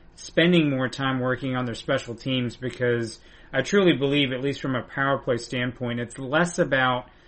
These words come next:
the caliber of players that you have on your power play and more about the, the system and what you're coaching these guys to look for.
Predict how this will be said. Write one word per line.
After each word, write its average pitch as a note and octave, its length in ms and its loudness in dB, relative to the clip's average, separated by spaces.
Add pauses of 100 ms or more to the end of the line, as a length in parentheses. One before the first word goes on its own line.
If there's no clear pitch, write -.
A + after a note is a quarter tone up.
(240)
the C3 100 -4
caliber C#3+ 640 4
of A#2 160 -4
players C#3+ 600 4
that B2 160 -4
you B2 120 -6
have C3+ 300 0
on C3+ 240 -2
your A#2 220 -4 (120)
power F#3+ 380 0
play A#2+ 520 0 (560)
and C#3+ 220 2
more E3 320 8
about C3 680 2
the, C3 360 0
the B2 100 -8
system D3+ 680 0
and B2 160 0
what C#3 260 0
you're C3 120 -2
coaching D3+ 580 -2
these B2+ 220 -2
guys B2 360 0
to - 100 -8
look B2 340 -2
for. G2 480 -10